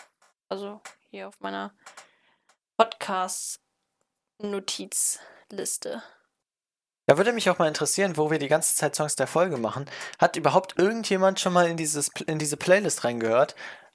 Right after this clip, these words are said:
Speaker 2: Also, äh, das kö-, da können wir ja auch eine Umfrage draus machen. Ich, ich weiß, dass der Po-, dass der Playlist vier Leute folgen, glaub ich. Warte mal, ich schau mal ganz kurz. Ähm,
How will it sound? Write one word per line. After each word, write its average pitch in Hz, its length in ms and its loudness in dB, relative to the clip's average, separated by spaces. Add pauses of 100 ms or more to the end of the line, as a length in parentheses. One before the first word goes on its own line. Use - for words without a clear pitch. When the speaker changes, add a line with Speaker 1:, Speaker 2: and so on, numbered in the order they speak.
(120)
Speaker 2:
Also, 131 460 2
äh, 127 420 -2
das - 160 -2
kö-, 190 100 0
da 175 100 2
können 196 180 -2
wir 185 60 8
ja 165 80 10
auch 147 60 -2
eine 160 140 -2
Umfrage 127 420 0
draus 113 240 -2
machen. 120 340 -6 (320)
Ich, - 280 -6 (180)
ich 131 200 -6
weiß, 165 360 8
dass 180 280 0
der 160 120 4
Po-, - 180 -4 (100)
dass 151 220 0
der 151 120 0
Playlist 160 680 0
vier 202 260 2
Leute 190 280 2
folgen, 117 460 4
glaub 107 260 -2
ich. - 140 -8
Warte 120 200 -4
mal, 117 120 -6
ich 110 80 -6
schau 120 120 -6
mal 117 140 -6
ganz - 220 -10
kurz. - 320 -6 (960)
Ähm, 123 420 -4